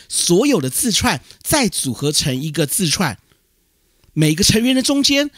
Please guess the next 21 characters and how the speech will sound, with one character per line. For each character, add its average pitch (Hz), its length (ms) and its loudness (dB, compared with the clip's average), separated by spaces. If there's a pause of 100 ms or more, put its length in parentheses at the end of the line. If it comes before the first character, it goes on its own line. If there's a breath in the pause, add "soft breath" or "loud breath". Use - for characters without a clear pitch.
(140 soft breath)
我 131 60 -6
就 175 100 -2
加 202 220 -2
入 233 160 0
这 151 120 -2
个 156 340 -6
空 254 340 0
格 127 380 -2 (240 loud breath)
当 190 140 -4
做 185 160 -2
分 196 260 -2
割， 196 260 -2 (1080)
所 220 160 2
以 160 240 -4
最 285 160 2
后 - 240 0 (140 soft breath)
把 110 120 -8
这 - 100 -4
个 190 120 0
结 151 200 2
果 196 380 0